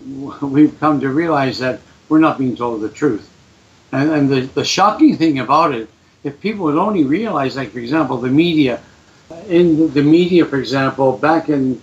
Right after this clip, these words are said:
just after the Second World War, three quarters of all newspapers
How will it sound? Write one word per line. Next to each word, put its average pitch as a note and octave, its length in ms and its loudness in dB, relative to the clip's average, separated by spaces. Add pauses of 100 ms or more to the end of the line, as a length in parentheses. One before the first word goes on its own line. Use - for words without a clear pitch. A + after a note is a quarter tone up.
just F3 240 -4
after D#3 240 0
the C3 120 -2
Second C3 400 -4
World B2+ 260 0
War, B2+ 460 2 (340)
three G3 260 -6
quarters D#3+ 540 0
of C3 120 -6
all C#3 220 0
newspapers C3 800 0